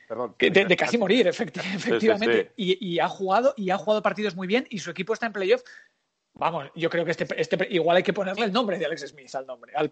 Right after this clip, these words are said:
Speaker 2: al premio.
Speaker 3: Al
Speaker 2: Madre mía.
Speaker 3: premio.
Speaker 2: Sí, sí.
Speaker 3: No, no, totalmente, totalmente.
Speaker 1: Opción aceptada.
Speaker 3: Eh, ahí hay u-, unanimidad total. Siguiente
Speaker 2: Mm.
Speaker 3: paso.
Speaker 2: Entrenador del año. Esta
Speaker 3: Ah,
Speaker 2: no es,
Speaker 3: amigo.
Speaker 2: no es tan fácil, ¿eh?
Speaker 3: Ah, amigo.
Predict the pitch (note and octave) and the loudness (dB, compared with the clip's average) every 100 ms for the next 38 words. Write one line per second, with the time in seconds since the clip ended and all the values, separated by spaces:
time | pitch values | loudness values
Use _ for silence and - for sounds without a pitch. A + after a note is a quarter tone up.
0 | F3+ D#3 D3 C#3 B2+ A#2 - - _ D#3 | -2 -2 -4 -6 -8 -20 -20 -20 _ 2
1 | - F#3 G#2+ F2+ D2 - _ _ - E3 | 4 6 4 2 -6 -18 _ _ -6 -4
2 | - C3+ B2+ G2+ - - C3+ C3 D#3+ C3+ | 2 4 6 4 2 0 2 6 4 4
3 | B2 G2+ F2+ - B2 A#2+ G#2 G2 _ F#2 | -4 -6 -10 -4 2 2 0 -6 _ -20
4 | _ G#2 C3+ A2+ - F2 E2+ D#2 A2+ A2+ | _ -18 -14 -14 -14 -14 -10 0 2 2
5 | A2+ - _ A2+ - A#2 A2+ A#2 C#3 B2+ | 0 -4 _ -20 -8 -2 4 4 6 4
6 | B2 A#2+ A2+ - D#3+ E3 C#3 C3 B2+ C3+ | 4 2 -2 -6 -6 -4 -2 -2 2 2
7 | C3 B2 G2+ F2+ - D3+ F3+ E3 E3 A#2+ | 2 0 -2 -4 -2 2 2 2 2 2
8 | - G2 - _ _ - - - - - | 2 -8 -10 _ _ -12 -12 -16 -18 -18
9 | - D#3+ E3 E3 E3 D#3+ C#3 B2+ A#2+ - | -4 2 4 6 8 6 4 2 -2 -16
10 | - _ _ _ _ _ A3 F#3+ D4 D4 | -20 _ _ _ _ _ -4 4 6 6
11 | E3 C#3 A2 F#2+ - F#3+ A#3+ A3 E3+ C3+ | 4 0 -4 -6 -8 -8 0 0 0 -2
12 | C#3 A#3+ A#3 G3 D3+ A#2+ F#2+ | 2 4 2 2 0 -2 -4